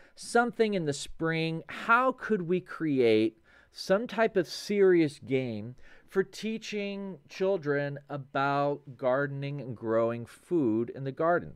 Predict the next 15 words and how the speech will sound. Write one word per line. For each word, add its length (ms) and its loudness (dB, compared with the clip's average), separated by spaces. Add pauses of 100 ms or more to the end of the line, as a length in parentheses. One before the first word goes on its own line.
So 220 4
let's 240 4 (100)
ask 560 0 (220)
that. 260 -4 (1040)
Let's 220 8
say, 640 6 (100)
um, 540 2 (680)
design 1120 2 (960)
a 800 6 (480)
serious 1120 4 (360)
game 720 -2 (1120)
that 580 6
can 480 0
be 340 -2
played 1040 2